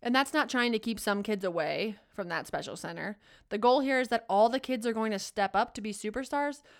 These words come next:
so that they can go to that center. And then, the magic part, they are all going to be responsible and make good choices while they're there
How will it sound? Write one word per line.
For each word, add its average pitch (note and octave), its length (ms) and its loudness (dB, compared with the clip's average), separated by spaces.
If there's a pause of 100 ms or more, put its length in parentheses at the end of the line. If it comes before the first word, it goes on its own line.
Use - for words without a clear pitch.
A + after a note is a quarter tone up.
(160)
so - 140 -6
that A#3+ 120 0
they B3 120 0
can A#3+ 120 0
go A#3 160 2
to C#4 60 0
that B3+ 200 0
center. D3 400 -8 (580)
And G#3 120 -2
then, G#3 420 -2 (240)
the G#3 80 -6
magic A#3 380 -2
part, E3 360 -4 (400)
they A3+ 100 2
are A#3 80 4
all A3 180 6
going B3+ 200 0
to A#3+ 60 -2
be A3 120 0
responsible G3+ 600 -2
and G3 120 0
make G#3+ 200 0
good B3 160 -2
choices C4 360 -2
while A3+ 140 2
they're G#3 160 0
there G#3 380 -2